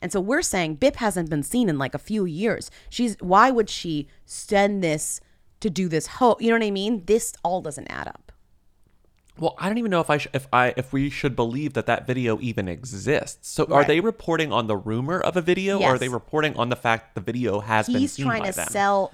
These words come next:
Speaker 1: so the pair tried to attempt to sell her story for a thousand pounds, twelve hundred pounds, which is
Speaker 2: Not
Speaker 1: insanely,
Speaker 2: enough.
Speaker 1: which is
Speaker 2: Not
Speaker 1: too
Speaker 2: enough.
Speaker 1: low, too sus, too low. But this newspaper found no evidence to support her claims that he stayed the night in her South London flat in June.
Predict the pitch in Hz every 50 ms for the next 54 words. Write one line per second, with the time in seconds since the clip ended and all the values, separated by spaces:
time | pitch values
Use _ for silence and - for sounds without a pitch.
0 | - - _ - 214 208 220 - - 294 302 - - 285 277 254 240 226 196 -
1 | - - 196 190 - 185 175 - - 202 190 190 202 214 208 208 - - 180 170
2 | 165 156 151 - 160 151 - - - - - 165 151 170 185 190 - 214 214 214
3 | 202 - _ _ _ _ - - 185 160 131 104 90 98 117 - - - - _
4 | _ _ _ _ - - 208 214 220 226 240 233 220 220 - - 180 147 131 131
5 | - 151 - 156 135 139 139 135 - - - 104 - - 101 98 - - - 185
6 | 175 - 170 160 143 - - - - - _ _ - - 214 240 262 262 214 208
7 | 175 147 151 165 - - 262 254 254 - - 135 135 131 - - - 226 214 170
8 | 147 135 135 - - - - - - 196 - - 294 392 440 - - 262 208 185
9 | - - 185 156 151 165 151 - - 156 156 151 151 170 190 214 - - 165 156
10 | 165 160 160 - 160 156 - - - 156 147 143 151 143 - - - 151 143 139
11 | 131 143 135 139 143 131 - - 151 143 143 151 147 143 131 127 127 - 123 139
12 | 127 127 - - 110 120 131 - - 135 131 127 135 139 135 - - 123 107 87
13 | - - 165 190 185 160 185 233 233 202 160